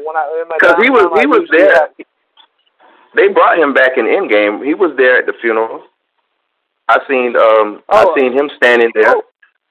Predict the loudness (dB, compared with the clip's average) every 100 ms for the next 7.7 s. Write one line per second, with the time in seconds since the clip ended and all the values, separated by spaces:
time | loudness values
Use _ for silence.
0 | _ -10 -2 0 0 -4 -6 -8 -8 -10
1 | -12 -14 -14 -14 -14 _ -12 -12 -12 -20
2 | -20 -12 -14 -14 -18 -4 -4 -4 -10 -16
3 | -12 -12 -14 -16 _ _ -8 -4 -4 -6
4 | -14 -14 -16 -20 -20 _ _ _ _ _
5 | _ _ _ _ _ 0 0 0 -2 0
6 | 2 4 2 0 2 0 0 -4 -2 -2
7 | -2 0 0 2 2 0